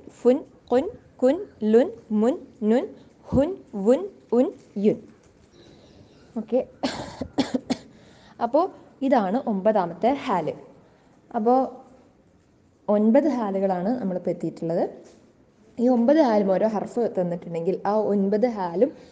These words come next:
നമുക്ക് ഇതേപോലെ പ്രാക്ടീസ് ചെയ്യാൻ സാധിക്കേണ്ടതുണ്ട്. അപ്പോൾ ഒരു ഹർഫ് ബ തന്നാൽ ബുൻ, ആ, സോറി,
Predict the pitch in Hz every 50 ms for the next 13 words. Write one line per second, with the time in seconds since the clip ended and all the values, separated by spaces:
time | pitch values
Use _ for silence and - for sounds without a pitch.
0 | - - - - 196 190 190 208 190 185 185 185 202 196 196 - 214 196 180 -
1 | 220 214 - 220 185 202 214 - 196 185 165 - - 180 170 170 160 151 147 170
2 | - 208 220 233 202 202 208 190 208 190 180 185 - - 233 196 175 185 175 190
3 | 208 - 180 151 151 151 147 143 165 190 - - - - - - - - - -
4 | - - _ _ - - 180 170 190 196 214 220 214 - - - 190 190 185 180
5 | - - 180 165 185 226 -